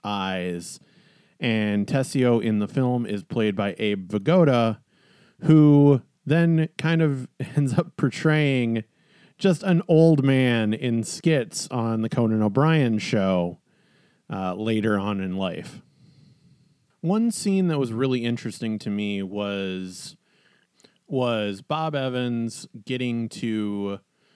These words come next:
the restaurant, and we see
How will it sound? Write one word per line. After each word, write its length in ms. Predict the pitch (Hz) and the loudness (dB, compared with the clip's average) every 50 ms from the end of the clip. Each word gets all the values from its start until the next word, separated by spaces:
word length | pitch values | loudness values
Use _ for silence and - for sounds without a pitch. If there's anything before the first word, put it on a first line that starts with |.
| _ _ _ | _ _ _
the 220 | - - 107 110 | -12 -8 -8 -6
restaurant, 840 | 107 113 113 110 - - - - 110 98 95 92 92 92 90 - - - _ | -6 -4 -6 -6 -8 -10 -10 -8 -8 -6 -6 -8 -8 -10 -12 -14 -18 -20 _
and 800 | - 104 101 98 98 95 95 95 92 92 90 90 90 92 87 - _ _ _ _ _ _ _ - | -12 -12 -10 -10 -10 -12 -12 -12 -12 -12 -12 -12 -12 -12 -14 -18 _ _ _ _ _ _ _ -12
we 140 | 123 113 104 | -10 -10 -10
see 720 | - - - - 131 127 127 123 120 120 117 117 113 113 | -10 -14 -16 -12 -8 -8 -6 -6 -6 -6 -6 -6 -8 -8